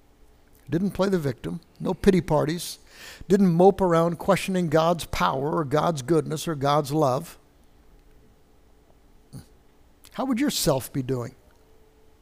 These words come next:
What would you be praying about? I, I suspect a lot of us would be saying, "Come on, God, I need some help here." Or maybe some of us would start pushing back on God. "God,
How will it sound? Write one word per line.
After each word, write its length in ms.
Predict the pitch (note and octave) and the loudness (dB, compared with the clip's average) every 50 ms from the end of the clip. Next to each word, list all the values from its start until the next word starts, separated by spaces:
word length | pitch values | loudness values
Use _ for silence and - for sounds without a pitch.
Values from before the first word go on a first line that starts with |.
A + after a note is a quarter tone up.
| _ _ - - - _ - - - - - - - - - | _ _ -20 -20 -20 _ -20 -20 -20 -20 -20 -20 -20 -8 0
What 140 | G#3 A3 A3+ | 2 2 4
would 100 | G#3+ F#3+ | 4 4
you 100 | A#3 G3 | 4 2
be 100 | F#3 E3 | 2 0
praying 380 | - - - D3 C3 A#2+ A#2 | -2 -2 -2 -2 -2 -2 -4
about? 360 | A2+ A2 G#2+ G#2+ G#2+ G2+ - - - - - - - - - _ _ _ _ _ _ - _ _ _ _ _ _ _ - - F3+ - - _ _ _ _ _ _ _ - - _ _ _ _ _ - - - - - - - - - - - | -6 -6 -6 -6 -8 -8 -14 -18 -20 -20 -20 -20 -20 -20 -20 _ _ _ _ _ _ -20 _ _ _ _ _ _ _ -18 -18 -18 -18 -20 _ _ _ _ _ _ _ -20 -20 _ _ _ _ _ -20 -20 -20 -20 -20 -20 -20 -20 -20 -20 -14
I, 300 | - F#3+ - - - F3 | -8 -6 -6 -4 -4 -4
I 20 | E3+ | -4
suspect 500 | E3 - F#3+ D#3 - - G3 F#3 - - | -4 -4 -4 -4 2 4 4 4 4 4
a 40 | D#3+ | 4
lot 240 | D3 D3+ E3+ F#3 | 4 6 6 4
of 80 | F#3 E3+ | 4 2
us 100 | D#3 C#3+ | 0 -4
would 80 | - D3 | -6 -6
be 60 | B2+ | -6
saying, 200 | A2+ D3 D3+ C#3+ | -2 -4 -4 -4
"Come 160 | - - F4+ | -4 -10 -8
on, 180 | G#4+ F#4 B3+ E3+ - | -6 -6 -8 -8 -6
God, 380 | - C#3+ D#3 G#3+ C4+ D4 C#4+ - - - - - _ _ - _ _ _ _ _ _ _ _ _ _ _ _ _ _ _ _ _ - | -8 -6 -4 -4 -4 -4 -6 -8 -14 -18 -20 -20 _ _ -20 _ _ _ _ _ _ _ _ _ _ _ _ _ _ _ _ _ -2
I 40 | G3+ | 0
need 160 | G#3 G3 - | 0 0 0
some 140 | - - E3 | 0 -2 -2
help 300 | D#3+ B3 D#4 D#4 - - | 0 0 0 0 -2 -2
here." 380 | - F3+ D3 B2 - - - - _ _ _ _ _ _ _ _ _ _ _ _ _ _ _ _ _ _ _ _ _ _ _ _ _ _ _ - - - - - - - | 0 0 0 0 -2 -8 -18 -20 _ _ _ _ _ _ _ _ _ _ _ _ _ _ _ _ _ _ _ _ _ _ _ _ _ _ _ -20 -20 -20 -20 -20 -8 0
Or 120 | - F#3+ F3+ | 2 4 8
maybe 240 | F#3+ A3 B3 A3+ | 10 10 10 10
some 200 | F3+ - A#3+ A#3+ | 8 6 6 6
of 100 | A#3 A3 | 6 6
us 140 | G#3 F#3+ - | 4 2 0
would 100 | G#3 F#3+ | -2 0
start 260 | - - G#3+ G#3 - | 4 4 4 4 4
pushing 280 | - A#3+ G#3+ - A3 G#3 | 4 4 4 4 2 2
back 280 | F#3 A3 C4 C4+ - A3+ | 4 4 4 4 2 0
on 160 | F3+ E3 D3 | 0 0 0
God. 220 | C3+ C3 C3 B2+ | 0 -2 -2 0
"God, 360 | B2+ E3+ F#3+ B3 C4 A3+ F#3 | 0 0 0 0 0 -2 -8